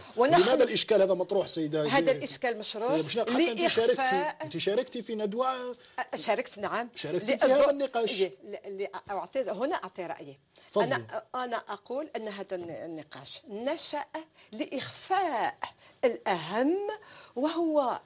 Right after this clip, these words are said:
Speaker 1: أن اليوم، آه، هناك قانون للدولة الجزائرية خرج في الجريدة الرسمية، هو قانون ألفين وثمانية، قانون التوجيهي، المدرسي التوجيهي، الذي هو أول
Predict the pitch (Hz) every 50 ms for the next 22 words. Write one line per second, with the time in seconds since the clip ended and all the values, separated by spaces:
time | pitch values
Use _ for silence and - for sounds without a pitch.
0 | _ - 233 220 214 208 190 180 175 180 214 269 320 320 294 247 208 170 151 151
1 | - - - - - 170 165 - _ - - 214 208 190 180 165 110 - 156 196
2 | 247 247 - - - - - - - - 208 190 185 180 190 220 240 262 285 302
3 | 320 339 370 359 359 - - - - _ - - 262 190 190 160 147 - 311 302
4 | 277 254 233 208 180 202 190 202 190 - 214 185 175 190 190 185 185 - - 180
5 | 175 170 175 - - 175 160 - 180 175 254 311 285 285 302 302 320 - - 277
6 | 285 285 277 277 285 311 330 359 381 - - - - - - - 190 208 196 196
7 | 196 - - 214 196 208 247 294 294 262 233 - - 220 214 - - - 269 269
8 | 285 262 - 240 262 262 262 277 294 311 339 370 381 - - - - - _ -
9 | - 196 196 208 247 277 269 262 254 220 - - 214 208 - - 214 185 165 -
10 | - 240 233 226 208 208 196 190 190 233 233 214 214 202 - - 196 190 - -
11 | 170 156 151 - 214 226 240 233 277 302 320 349 349 - - - - - _ -
12 | 320 330 320 294 254 233 220 196 185 202 214 226 240 269 302 311 311 - - -
13 | 214 202 214 - - - 320 339 320 302 285 277 269 262 247 233 220 202 196 208